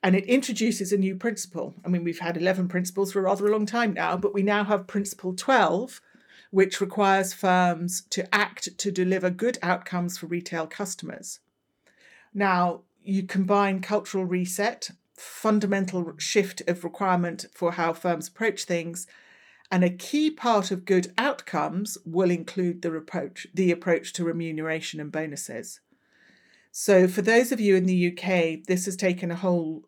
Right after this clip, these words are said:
uh, additional level of importance, and I would bear remuneration st-, approaches in mind when you do respond to the Consumer Duty, um, consultation.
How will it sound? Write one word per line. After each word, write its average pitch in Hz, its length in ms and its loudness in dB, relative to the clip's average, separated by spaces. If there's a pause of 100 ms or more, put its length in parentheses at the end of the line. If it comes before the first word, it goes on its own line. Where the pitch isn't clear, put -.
(160)
uh, 151 380 -6 (100)
additional 180 680 0
level 160 440 -2
of 156 300 -4
importance, - 840 -6 (480)
and 175 140 2
I 175 140 4
would 175 340 -2
bear 196 360 4
remuneration 185 1120 2
st-, - 480 -10
approaches 165 600 -4
in 170 220 -4
mind 160 600 0
when 170 200 -4
you 165 120 -4
do 180 480 0
respond 165 500 -6 (120)
to - 120 -6
the 151 140 -6
Consumer 160 480 -8
Duty, 156 580 -8
um, 156 280 -8
consultation. 151 880 -8